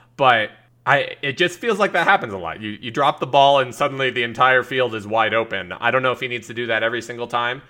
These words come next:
but yeah, I, I, I thought that was funny. The other guy I wanna give a shout out to, Ryan Bushevsky, I think, had his best game as the punter at Texas.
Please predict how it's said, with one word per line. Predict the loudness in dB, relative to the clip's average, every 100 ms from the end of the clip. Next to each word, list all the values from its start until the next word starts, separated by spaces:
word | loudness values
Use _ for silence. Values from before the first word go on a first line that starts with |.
| _ _
but | 0 2 2 -2 -14 _ _ -10
yeah, | -8 -6
I, | -8
I, | -4 -4 -4 -6
I | -10 _ _ _ _ _ -4
thought | -2
that | 0
was | -2
funny. | -2 -4 -6 -16 _
The | 2 4
other | 4
guy | 4 4
I |
wanna | 4 0 -2
give | -4
a |
shout | -2 0 2
out | 0 -2
to, | -6 -6 -10 _ -2
Ryan | 2 2
Bushevsky, | 0 -6 -2 -2 -4 -6 -4
I | -4
think, | -6 -6
had | -6 -4
his | -2 -2 -2
best | -4 -4 -6
game | -6 -6 -10 -16 _ _
as | -10 -8
the | -6
punter | -4 -4
at | -6 -6
Texas. | -10 -10 -10 -10 -12